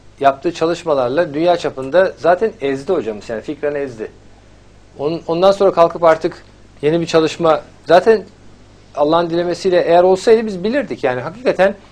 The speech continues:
bir kişinin başlayıp, bugün üç yüz tane kitabı var hocamızın, Allah razı olsun. Hocamız, yani mesela Mimar Sinan Akademisi'nde bir akademi orası, yani sanat bölümünde.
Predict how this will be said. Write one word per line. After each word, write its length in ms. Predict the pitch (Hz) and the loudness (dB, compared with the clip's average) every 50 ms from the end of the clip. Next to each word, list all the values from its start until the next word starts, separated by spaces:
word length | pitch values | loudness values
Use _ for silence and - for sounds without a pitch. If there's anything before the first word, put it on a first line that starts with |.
| - - - - - - - 175 | -20 -20 -20 -20 -20 -20 -10 -8
bir 120 | 214 247 | -6 -6
kişinin 420 | - 254 - - 185 175 175 165 | -4 -4 -4 -2 -2 -2 2 4
başlayıp, 420 | 160 156 143 - - 143 139 156 156 - - - _ - - - | 4 4 2 2 0 -2 -2 -2 -2 -8 -16 -20 _ -20 -14 -10
bugün 140 | 143 165 208 | -6 -4 -4
üç 140 | 226 220 - | -4 -6 -8
yüz 100 | 202 - | -4 0
tane 220 | 190 175 180 175 | 0 0 0 0
kitabı 320 | 170 - - 170 160 156 139 | -2 -2 -2 -2 -2 -2 -2
var 120 | 135 120 | -2 -2
hocamızın, 480 | 120 117 117 117 110 107 101 127 147 160 - - _ _ 135 | -2 -4 -6 -6 -8 -8 -8 -10 -12 -12 -14 -18 _ _ -4
Allah 280 | 139 139 139 131 127 | -2 -2 0 -2 0
razı 300 | 131 131 131 127 123 143 | 0 -2 -2 -2 -2 -4
olsun. 320 | 131 113 - - 165 196 - - - _ _ _ _ _ _ _ - - - - - - - - - - - - - - - - | -4 -4 -6 -10 -12 -12 -12 -14 -20 _ _ _ _ _ _ _ -20 -20 -20 -20 -20 -20 -20 -20 -20 -20 -20 -20 -20 -20 -4 0
Hocamız, 540 | 180 180 190 208 220 247 254 - - - - - - - - - _ _ - - - - - | 2 6 6 6 6 4 2 -2 -6 -16 -20 -20 -20 -20 -20 -20 _ _ -20 -20 -20 -8 -2
yani 200 | 170 165 156 - - - - - - - - - - - - - | 0 0 0 -2 -4 -10 -20 -20 -20 -20 -20 -20 -20 -20 -16 -14
mesela 200 | 190 160 180 170 | -8 -6 -2 0
Mimar 260 | 180 202 214 214 214 202 | 2 4 6 6 6 4
Sinan 220 | - 220 220 214 | 4 2 2 2
Akademisi'nde 800 | 202 - 180 160 156 143 131 - - 151 160 180 208 240 214 - - _ - - - - _ _ - _ _ _ _ _ _ _ _ _ - - - 180 | 4 4 4 2 2 0 -2 -4 -8 -4 -2 0 0 0 -2 -6 -12 _ -20 -20 -20 -20 _ _ -20 _ _ _ _ _ _ _ _ _ -20 -10 -4 0
bir 100 | 175 185 | 2 4
akademi 320 | 180 - 202 202 196 190 | 4 6 4 6 6 4
orası, 380 | 180 151 123 117 - 131 113 - - | 4 2 2 -2 -4 -6 -8 -8 -6
yani 180 | 143 131 123 120 | -6 -6 -6 -6
sanat 360 | - - 147 151 156 147 - - - | -4 -2 0 0 0 -4 -6 -10 -10
bölümünde. 520 | 131 131 127 120 117 113 117 131 175 220 | -8 -8 -6 -6 -8 -6 -4 -2 -2 -2